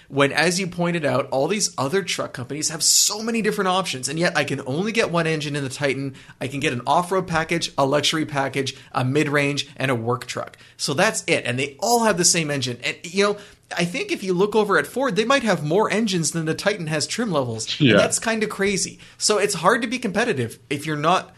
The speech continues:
Speaker 1: going to step up to that degree. And I think Toyota found that with the Tundra. They sell, I think, a hundred thousand Tundras a year, which is fine for them, and they're happy with that. But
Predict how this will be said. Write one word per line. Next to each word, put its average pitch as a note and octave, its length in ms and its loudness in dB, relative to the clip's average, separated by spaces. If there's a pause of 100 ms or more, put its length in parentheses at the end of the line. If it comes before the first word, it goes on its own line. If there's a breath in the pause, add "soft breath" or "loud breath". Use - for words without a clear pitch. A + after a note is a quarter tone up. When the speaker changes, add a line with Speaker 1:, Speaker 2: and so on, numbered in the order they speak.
Speaker 1:
going D3+ 220 0
to C#3+ 80 0
step - 360 2
up D#3 160 0
to D3 60 -10
that C3 160 -2
degree. C#3 260 0
And D3+ 120 2
I D#3 80 4
think F3+ 260 -2
Toyota F3+ 340 0
found D3 220 -2
that C#3+ 100 0
with C#3 100 -6
the C3+ 60 -4
Tundra. F3 380 -4
They C#3+ 140 0
sell, D3+ 440 2 (420 loud breath)
I C3 100 -2
think, C#3 100 -4
a C3+ 60 -4
hundred C#3 340 -4
thousand D3+ 320 2
Tundras D3+ 340 -4
a C3 60 -6
year, D3 220 -2
which - 140 -6
is B2+ 140 0
fine C3+ 300 -4
for E3+ 100 -6
them, E3 240 -2 (260 loud breath)
and A#2+ 140 -6
they're C3 80 -6
happy C3+ 360 -4
with E3 180 -4
that. E3+ 260 0 (300 loud breath)
But - 80 4